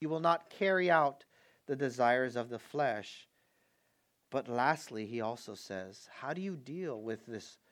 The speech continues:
remnant sin? If anyone sins, how do you deal with it?" Well, the Bible says to kill it. That means to take drastic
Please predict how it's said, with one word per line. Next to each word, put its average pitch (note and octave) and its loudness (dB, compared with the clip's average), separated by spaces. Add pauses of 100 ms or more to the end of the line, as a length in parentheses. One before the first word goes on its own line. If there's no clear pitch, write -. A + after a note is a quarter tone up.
(200)
remnant B2 -2
sin? G2+ -10 (180)
If C#3 -8 (160)
anyone D#3 -6
sins, - -16 (480)
how D3+ 4
do D#3 2
you D3+ -6
deal D3 -4
with A#2 -6
it?" G#2 -10
Well, C3+ -8
the D3 -8
Bible D3 0
says G2+ -16 (1900)
to - -20 (360)
kill F#3+ -10
it. - -14 (4000)
That D3+ -12
means D3+ -12
to B2+ -14
take D3 -16
drastic C#3+ -10